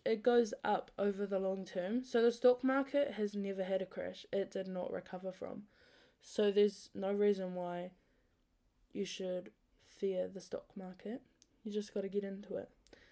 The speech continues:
Anyways, the dividends for this one. So on the fourth of April, <laughs> I made twenty-five U S cents, which is,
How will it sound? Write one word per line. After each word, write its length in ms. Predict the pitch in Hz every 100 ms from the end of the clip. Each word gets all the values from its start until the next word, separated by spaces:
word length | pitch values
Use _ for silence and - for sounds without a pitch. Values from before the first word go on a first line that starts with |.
| _ _ _ _ -
Anyways, 680 | 269 208 175 175 214 233 - _
the 180 | 202 214
dividends 1040 | 208 302 330 196 175 180 208 233 285 - - - _
for 720 | - - 208 196 190 185 185 190 - - _ _ - - - _ -
this 280 | 196 202 -
one. 280 | 165 214 - - - - _
So 140 | - 254
on 60 |
the 80 | 277
fourth 360 | 269 254 311 320
of 180 | 269 -
April, 600 | 208 202 - 180 208 269 - 120 - -
<laughs> 440 | - - - - -
I 140 | 220
made 280 | 247 254 254 -
twenty-five 920 | - 254 254 285 262 226 233 220 196
U 320 | 196 208 220
S 240 | 202 214 214
cents, 800 | - - 214 190 - - - - _ - - - -
which 340 | 226 233 - 247
is, 520 | 220 214 202 208